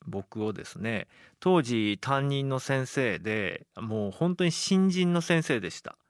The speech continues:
あの、美術大学を卒業したばかりの、本当にこう、穏やかな、もういかにも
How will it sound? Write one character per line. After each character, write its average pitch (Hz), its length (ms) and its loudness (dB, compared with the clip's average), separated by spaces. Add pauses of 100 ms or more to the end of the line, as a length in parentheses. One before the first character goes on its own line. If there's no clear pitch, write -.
(120)
あ - 100 -2
の、 113 120 0
美 131 140 2
術 143 260 0
大 147 240 4
学 117 260 -2
を 92 80 -4
卒 110 320 -8
業 113 220 -2
し 104 100 -10
た 104 100 -4
ば 117 160 -2
か 107 140 -2
り 85 140 -8
の、 104 420 -6
本 151 220 -8
当 - 100 -6
に 147 120 -2
こ 139 160 2
う、 131 40 2
穏 131 140 2
や 120 160 0
か 98 180 -4
な、 95 300 -4 (520)
も 107 220 -2
う 104 40 0
い 101 40 -8
か 180 160 2
に 190 100 4
も 117 420 0